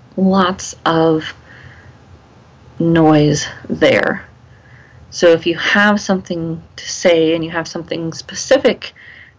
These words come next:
to say and can write on a s-, fairly specific topic weekly,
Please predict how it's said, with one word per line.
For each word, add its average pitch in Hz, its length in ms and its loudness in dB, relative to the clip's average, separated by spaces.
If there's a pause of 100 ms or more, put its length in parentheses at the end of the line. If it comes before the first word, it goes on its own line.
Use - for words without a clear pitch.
to 202 120 -4
say 170 720 -4
and 165 280 -6
can 170 180 -6
write 180 460 0 (960)
on 185 580 4
a 170 40 2
s-, - 280 -6 (140)
fairly 180 260 6
specific 185 720 0
topic - 800 0 (800)
weekly, 175 720 0